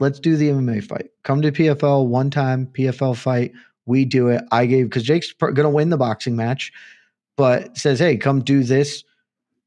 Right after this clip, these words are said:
Then they can do that. They can continue to build and build momentum and energy. It's probably not the most likely scenario. So,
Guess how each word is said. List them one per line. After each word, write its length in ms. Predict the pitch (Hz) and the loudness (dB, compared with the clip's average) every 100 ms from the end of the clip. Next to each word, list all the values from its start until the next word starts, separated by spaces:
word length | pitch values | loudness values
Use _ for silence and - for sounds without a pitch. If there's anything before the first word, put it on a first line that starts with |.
| _ - | _ -6
Then 240 | 127 131 | -2 2
they 120 | 139 | 2
can 200 | 131 143 | 0 -2
do 160 | 131 147 | 0 2
that. 220 | 147 - | 2 2
They 120 | 120 | 0
can 180 | 117 127 | 0 -2
continue 540 | 113 113 - 160 165 147 | -4 -4 -2 -2 -2 -2
to 160 | 143 | -2
build 540 | 113 120 123 120 117 - - | -2 0 2 0 -2 -6 -6
and 140 | 117 | -4
build 220 | 107 113 | -2 -2
momentum 480 | 113 107 107 101 107 | -2 -2 -2 -4 -4
and 100 | 101 | -2
energy. 540 | 104 107 - - 53 - _ _ _ _ _ - | -2 -2 -6 -8 -8 -10 _ _ _ _ _ -8
It's 140 | 139 | -4
probably 300 | - 233 240 | 0 2 2
not 180 | 226 220 | 2 2
the 100 | 190 | 0
most 480 | 139 127 135 156 - | 0 2 2 0 -2
likely 380 | 180 180 196 | 0 0 0
scenario. 720 | 190 202 196 196 196 196 202 196 _ | 0 0 0 0 0 0 -2 -4 _
So, 560 | - 151 147 139 131 | -2 2 2 2 -2